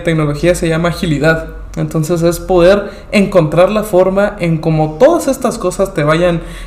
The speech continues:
ayudando justamente para, pues, para crecer, para poder moverte y para poder, eh, seguir avanzando conforme, conforme a la tecnología. Pero ¿y qué cosas o qué tecnologías hay en la industria cuatro punto cero?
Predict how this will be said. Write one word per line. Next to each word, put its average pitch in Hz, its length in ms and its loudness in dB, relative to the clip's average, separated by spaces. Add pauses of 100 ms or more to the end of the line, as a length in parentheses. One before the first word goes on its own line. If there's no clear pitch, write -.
(140)
ayudando 165 500 2
justamente 160 560 0
para, 156 520 -2 (320)
pues, 170 120 2
para 143 260 0
crecer, 165 440 2
para 160 200 2
poder 160 240 2
moverte 170 640 0 (240)
y 175 120 0
para 151 320 0
poder, 156 400 2
eh, 151 320 0
seguir 160 400 2
avanzando 165 520 4
conforme, 147 720 -2
conforme 147 380 -2
a 139 40 -2
la 139 100 0
tecnología. 139 580 -6 (240)
Pero 160 240 2
¿y 156 220 2
qué 180 160 -4
cosas 156 420 -2
o 156 140 -8
qué 165 100 -2
tecnologías 147 640 -2
hay 151 80 -2
en 143 80 -2
la 143 60 -2
industria 143 340 -4
cuatro 147 240 -4
punto 147 220 -6
cero? - 200 -10